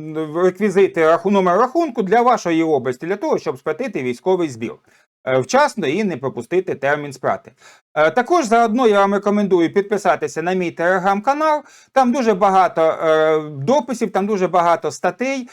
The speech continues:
із, е, питань сплати податків, із, е, новинами про сплату податків, із, про зміну в законодавстві.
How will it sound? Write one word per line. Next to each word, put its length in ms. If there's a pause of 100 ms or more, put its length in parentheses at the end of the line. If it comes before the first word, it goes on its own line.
(240)
із, 360
е, 200
питань 360
сплати 340
податків, 680
із, 260
е, 640
новинами 560
про 140
сплату 340
податків, 540
із, 260 (120)
про 120
зміну 360
в 40
законодавстві. 920